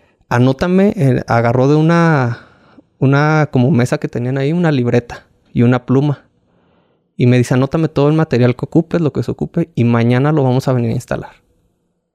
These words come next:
"Sí", le digo, "no se preocupe, perfecto". Se lo anoté, todo el rollo. Fueron, me dejaron al hotel donde yo me estaba quedando.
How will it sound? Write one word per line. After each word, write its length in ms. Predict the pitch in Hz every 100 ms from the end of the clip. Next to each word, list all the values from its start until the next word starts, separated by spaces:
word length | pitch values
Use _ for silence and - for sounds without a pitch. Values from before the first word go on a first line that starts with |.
| _
"Sí", 260 | - 165
le 40 | 240
digo, 160 | 233
"no 120 | 160 151
se 100 | 175
preocupe, 440 | 156 - 147 -
perfecto". 520 | - - - 135 - - _ _ _ _ _ _ _ _
Se 180 | - 131
lo 140 | 120
anoté, 520 | 117 113 - - 208
todo 300 | 196 156 156
el 80 | 151
rollo. 460 | 156 180 202 202 190 - _ _ _ _ _ _ _
Fueron, 360 | 143 151 170
me 60 | 147
dejaron 340 | 120 123 135
al 120 | 127 107
hotel 420 | - 151 185 175
donde 240 | 151 127
yo 80 | 123
me 80 | 135
estaba 300 | - 131 127
quedando. 500 | 107 120 165 180